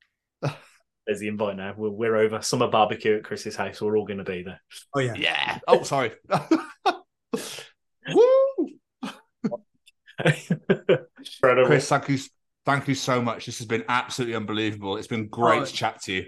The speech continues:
Speaker 2: You're welcome, guys. Thank you so much for your hospitality. It was, it was really
Speaker 3: Ah.
Speaker 2: enjoyable for me too. And I look
Speaker 3: I'm
Speaker 2: forward
Speaker 3: so
Speaker 2: to,
Speaker 3: pleased.
Speaker 2: to seeing it on the, on, where will, where will I be able to see it?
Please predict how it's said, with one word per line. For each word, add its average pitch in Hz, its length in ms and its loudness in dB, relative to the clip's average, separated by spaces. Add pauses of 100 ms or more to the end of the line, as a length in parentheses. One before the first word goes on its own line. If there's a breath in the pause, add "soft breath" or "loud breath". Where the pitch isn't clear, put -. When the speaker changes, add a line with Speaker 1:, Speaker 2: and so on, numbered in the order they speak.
(520)
Speaker 2:
You're 175 160 4
welcome, 170 440 2
guys. 131 300 -2
Thank 160 200 0
you 151 60 -6
so 156 200 0
much 143 220 0
for 143 100 -2
your 135 160 0
hospitality. 127 880 -4
It 110 40 -10
was, 117 280 -10
it 135 100 -8
was 113 200 -10
really 131 260 0
Speaker 3:
Ah. 117 80 2
Speaker 2:
enjoyable 117 440 -2
for - 60 -16
me 113 220 -8
too. 110 320 -8 (260)
And 123 140 -2
I 123 60 -2
look 127 140 -2
Speaker 3:
I'm - 60 -14
Speaker 2:
forward 123 220 0
Speaker 3:
so 117 160 0
Speaker 2:
to, 107 100 -2
Speaker 3:
pleased. 104 340 -10 (760)
Speaker 2:
to 147 100 -6
seeing 156 420 4
it 135 180 0
on 135 180 -4
the, 131 240 -4
on, 127 400 -2
where 147 140 2
will, 170 120 0
where 156 180 0
will 156 140 -4
I 143 80 -4
be 135 240 -8
able 131 180 -4
to 120 80 -8
see - 200 -6
it? 123 180 -10